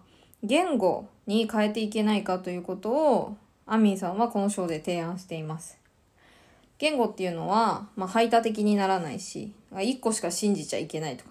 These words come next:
一個しか喋っちゃいけないとか、まあ、ないですよね。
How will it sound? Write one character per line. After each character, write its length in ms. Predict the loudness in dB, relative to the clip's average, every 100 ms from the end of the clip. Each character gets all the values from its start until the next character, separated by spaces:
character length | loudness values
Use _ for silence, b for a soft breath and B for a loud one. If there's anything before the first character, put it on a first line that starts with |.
| -6
一 200 | -6 -6
個 300 | -6 -6 -8 _ _ _ b b b
し 120 | -6
か 160 | -4 -4
喋 300 | -2 0 0
っ 20 |
ち 100 | -2
ゃ 40 | -4
い 60 |
け 120 | -4 -6
な 80 |
い 120 | -6 -8
と 80 | -12
か、 80 |
ま 260 | -12 -12 -12
あ、 140 | -10 -4
な 100 | -4
い 100 | -4
で 100 | -10
す 160 | -12
よ 80 | -14
ね。 220 | -12 -12